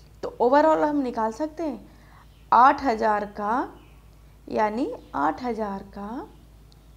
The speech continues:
एक-, इक्कीस परसेंट एक्स्ट्रा, यानी कि एक सौ इक्कीस परसेंट बटा सौ, ये कितना आ जाएगा, सॉल्व करेंगे तो इतना आ जाएगा।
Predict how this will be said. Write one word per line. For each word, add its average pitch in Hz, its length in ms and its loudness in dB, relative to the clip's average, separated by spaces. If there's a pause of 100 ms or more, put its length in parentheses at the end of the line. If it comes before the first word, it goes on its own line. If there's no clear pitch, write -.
(480)
एक-, - 380 -12
इक्कीस 285 280 0
परसेंट 320 360 2
एक्स्ट्रा, 330 400 0
यानी 269 280 -2
कि 233 80 -2
एक 220 120 -4
सौ 240 100 -4
इक्कीस 262 300 -8
परसेंट 247 340 -8
बटा 233 220 -8
सौ, 262 220 -6 (560)
ये 247 120 -4
कितना 240 360 0
आ 233 60 2
जाएगा, 240 300 0
सॉल्व 247 320 -2
करेंगे 233 400 -4
तो 320 180 -2 (380)
इतना 330 280 -8
आ 311 40 -4
जाएगा। 269 400 -6